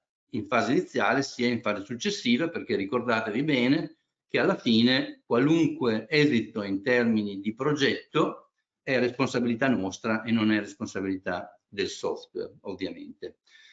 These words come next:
Quindi, ripeto, il, il, il so-, il, l'intervento sarà non esaustivo delle caratteristiche di C M P, vedremo solo alcuni aspetti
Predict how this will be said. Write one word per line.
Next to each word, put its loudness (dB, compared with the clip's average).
Quindi, 6
ripeto, 4
il, 4
il, 4
il -4
so-, 0
il, 2
l'intervento 2
sarà 2
non 4
esaustivo 2
delle -2
caratteristiche -4
di -6
C -6
M 2
P, 0
vedremo 6
solo 6
alcuni 4
aspetti 0